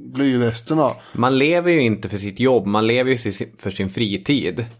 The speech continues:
Speaker 1: Ja.
Speaker 2: Och om den fritiden går ut på att skjuta får i huvudet och sen spola dem med högtryckstvätten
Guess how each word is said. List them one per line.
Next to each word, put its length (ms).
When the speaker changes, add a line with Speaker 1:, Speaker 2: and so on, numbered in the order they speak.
Speaker 1:
Ja. 340
Speaker 2:
Och 180
om 140
den 200
fritiden 540
går 160
ut 180
på 80
att 100
skjuta 420
får 300
i 40
huvudet 480
och 60
sen 180
spola 400
dem 120
med 100
högtryckstvätten 920